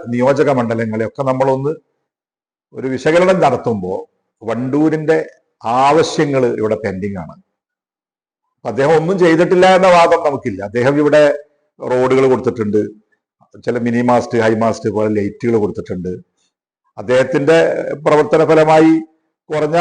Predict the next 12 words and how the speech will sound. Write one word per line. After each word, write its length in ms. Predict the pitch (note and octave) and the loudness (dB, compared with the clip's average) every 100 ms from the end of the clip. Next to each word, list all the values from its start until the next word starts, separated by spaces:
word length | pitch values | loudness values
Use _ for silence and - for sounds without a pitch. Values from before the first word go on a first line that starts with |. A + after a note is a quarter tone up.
| E3 | 0
പ്രവർത്തനങ്ങൾ, 600 | D#3 D3+ C#3+ D#3 D3+ D#3+ D#3 - | 2 2 2 2 4 4 4 2
ഒരു 100 | C#3+ | -2
നിയോജക 360 | C#3 C#3+ C#3+ D3+ | 2 2 4 2
മണ്ഡലത്തിന്റെ 520 | D#3 D#3 D#3 D#3+ D#3 | 2 0 0 0 4
വലിയൊരു 300 | D#3 D3+ E3 | 4 6 4
ഡെവലപ്മെന്റിന് 580 | D#3 D3 D3 D3+ D3+ D#3 | 4 4 2 0 0 2
ഉതകുന്ന 380 | D3+ D3 D3 D#3 | 2 2 2 2
ഒരു 140 | D#3 | 2
പ്രവർത്തനങ്ങളെ 600 | D3+ D3 C#3+ C#3+ C#3+ D3+ | 2 0 0 -2 0 0
അല്ലാതെ 320 | D3 C#3 C3+ C3 | 2 4 2 0
നിന്നിട്ടുള്ളൂ. 360 | B2+ B2 A#2+ | -4 -4 -2
മറിച്ച് 360 | A#2+ A#2+ - | -2 -2 -2